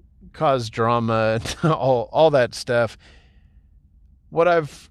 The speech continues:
admired about Rad Chad the most is he's a guy that transcends across all those lines. And I like that about him. I see a guy that's not beholden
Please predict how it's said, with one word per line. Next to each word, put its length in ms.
admired 520
about 300
Rad 280
Chad 340
the 80
most 460
is 280
he's 280
a 60
guy 260
that 300
transcends 680
across 460
all 260
those 280
lines. 720
And 600
I 80
like 280
that 180
about 300
him. 200
I 120
see 560
a 80
guy 280
that's 380
not 400
beholden 720